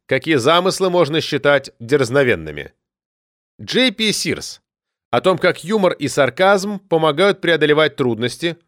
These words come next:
улучшают работу митохондрий и избавляют от привычки вредить самому себе.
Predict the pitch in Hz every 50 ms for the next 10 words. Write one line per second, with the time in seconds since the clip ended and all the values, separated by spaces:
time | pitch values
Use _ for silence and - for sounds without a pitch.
0 | _ _ _ _ 175 214 220 240 226 - - 269 262 233 185 - 185 185 175 180
1 | 170 - 143 120 110 101 107 104 - 226 254 262 226 226 240 233 214 - - -
2 | 185 196 175 135 131 160 151 143 156 196 202 185 - 156 120 - - 117 120 151
3 | 208 208 - - - 202 185 - - _ _ _ - 139 151 185 196 147 110 123
4 | 143 135 127 - - _ - - - 131 113 110 101 95 87 80 - - 82 -
5 | - - -